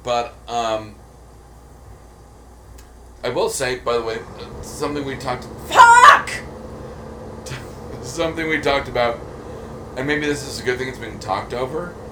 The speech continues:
Speaker 1: uh, with the Garbatron in the background. Someone actually suggested a, a Ryan Reynolds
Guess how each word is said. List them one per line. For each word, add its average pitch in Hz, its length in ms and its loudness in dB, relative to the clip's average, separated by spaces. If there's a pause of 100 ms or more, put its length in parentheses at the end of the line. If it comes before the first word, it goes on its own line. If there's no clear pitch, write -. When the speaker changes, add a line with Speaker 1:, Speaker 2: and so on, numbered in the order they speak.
(260)
Speaker 1:
uh, 110 260 6
with 110 180 -6
the - 60 -12
Garbatron 120 580 0
in 123 60 -8
the 117 60 -8
background. 127 500 -6 (1300)
Someone 175 340 -2
actually - 260 -4
suggested 156 420 -2
a, 143 180 0 (1300)
a 127 120 2
Ryan 127 360 2
Reynolds 127 500 -4